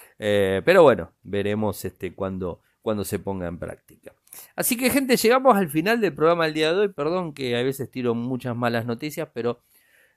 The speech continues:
mi función es comunicar. Y mi función no está del lado de las empresas, sea cual sea, de servicios o fabricantes, no está del lado de, de ellos, sino del lado del que me está escuchando, del que me está leyendo,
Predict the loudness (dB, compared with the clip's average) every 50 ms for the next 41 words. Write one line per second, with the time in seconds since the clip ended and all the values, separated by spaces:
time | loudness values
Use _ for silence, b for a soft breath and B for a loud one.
0 | b -10 -6 -4 -4 -4 -4 -4 -2 -2 -2 -2 -2 -2 -2 0 -2 -2 -2 -6
1 | -6 -6 -4 -4 -2 0 0 0 0 -2 -4 -4 -8 -10 -10 -10 -12 -14 _ _
2 | _ b b b b b b -4 -2 0 0 -2 -2 0 -2 -2 -2 0 0 0
3 | 0 0 0 -2 -4 -4 -2 -2 -2 0 0 0 2 2 4 4 2 2 0 -2
4 | -4 -6 -6 -4 -4 -4 -4 -4 -4 -6 -8 -8 -10 _ _ _ -10 -8 -4 0
5 | 0 0 2 2 2 0 0 0 -2 -4 -2 0 0 0 -2 -4 _ _ _ _
6 | _ -8 -6 -4 -2 0 0 0 0 0 -2 -2 -2 -2 -4 -4 -4 -10 _ -6
7 | -4 -4 -4 -4 -4 -4 -2 -2 -4 -4 -4 -6 -4 -4 -6 -8 -8 -10 _ -10
8 | -6 -4 -4 -4 -4 -2 -2 -2 -2 -2 -2 -2 0 0 0 -2 -2 -2 -2 -2
9 | -4 -6 -6 -6 -4 -4 -4 -4 -6 -8 -10 -10 -12 _ _ _ _ _ _ -16
10 | -10 -6 -2 0 0 0 0 0 0 0 2 2 2 2 0 -2 -2 -4 -6 -10
11 | -12 -12 -10 -10 -8 -8 -6 -8 -8 -6 -8 -8 -4 -4 -4 -4 -4 -6 -6 -6
12 | -8 -10 -12 -12 -12 -8 -6 -4 -4 -4 -4 -6 -6 -6 -6 -6 -6 -8 -8 -10
13 | B